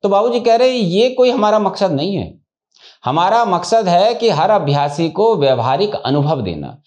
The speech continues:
वही चीज बाबूजी ने लिखा है, "किसी मतलब का नहीं। केवल हम प्रचार प्रसार सहज मार्ग का करते रहें और उनको व्यवहारिक अनुभव ना हो, तो इसका भी कोई लाभ नहीं है।"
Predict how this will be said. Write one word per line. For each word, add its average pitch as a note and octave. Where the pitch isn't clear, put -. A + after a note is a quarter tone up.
वही A#3+
चीज B3
बाबूजी F#3+
ने F#3+
लिखा D3+
है, G#3
"किसी A3
मतलब G3
का G#3
नहीं। G#2
केवल G3+
हम F3+
प्रचार F#3
प्रसार F3+
सहज D3+
मार्ग D3
का D#3
करते C3
रहें F3+
और G3
उनको F#3
व्यवहारिक D3+
अनुभव C#3
ना C3+
हो, D3+
तो D#3+
इसका C#3+
भी B2+
कोई A#2+
लाभ A#1+
नहीं -
है।" -